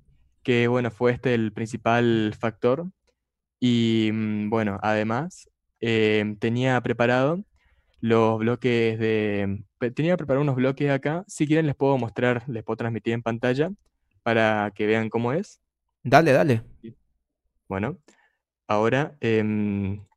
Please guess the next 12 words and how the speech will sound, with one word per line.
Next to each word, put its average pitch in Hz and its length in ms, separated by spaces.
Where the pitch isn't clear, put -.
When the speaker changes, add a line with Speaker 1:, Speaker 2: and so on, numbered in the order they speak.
Speaker 1:
denme 120 220
un 127 80
segundo 131 360
que 120 120
miro 113 240
cómo 110 180
es 117 80
la 110 180
transmisión 107 380
en 107 360
pantalla. 131 500
Así. 123 540